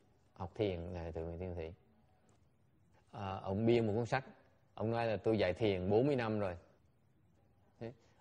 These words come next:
soạn, soạn sách về thiền, đọc cuốn sách, đọc cuốn sách tu không hiểu gì hết á. Thành mình nghĩ chắc ông này ông giỏi chứ, sợ mình tới mình kiếm học thiền ông á. À, tôi, tôi, tôi mới nể, tôi mới kiếm,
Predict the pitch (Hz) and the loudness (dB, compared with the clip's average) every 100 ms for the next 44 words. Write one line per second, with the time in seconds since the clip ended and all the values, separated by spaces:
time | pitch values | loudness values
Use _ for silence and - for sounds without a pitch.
0 | _ - 117 - 107 87 87 98 101 107 | _ -16 -14 -6 -6 -4 -4 -4 -4 -6
1 | 143 104 - 104 92 - _ _ _ _ | -4 -4 -2 -4 -4 -10 _ _ _ _
2 | 143 107 131 147 139 _ _ _ _ _ | -4 -2 -2 -2 -6 _ _ _ _ _
3 | - 101 117 110 - 120 110 95 101 104 | -6 -4 -4 -6 -2 -2 0 -2 -2 -4
4 | 127 - - - - 95 107 92 139 - | -8 -12 -20 -20 -8 -4 -2 0 0 0
5 | 120 101 104 107 87 113 127 - 82 90 | -2 0 0 -2 -2 -2 -4 -4 -4 0
6 | 107 123 98 113 113 95 104 87 85 85 | 2 2 0 -2 -2 -4 -2 -2 -4 -8
7 | 117 _ _ _ _ _ _ _ _ _ | -10 _ _ _ _ _ _ _ _ _
8 | _ _ _ 120 120 117 123 123 131 143 | _ _ _ 0 0 2 2 4 6 4
9 | 139 139 147 120 98 113 131 139 139 | 4 4 4 4 4 4 2 4 4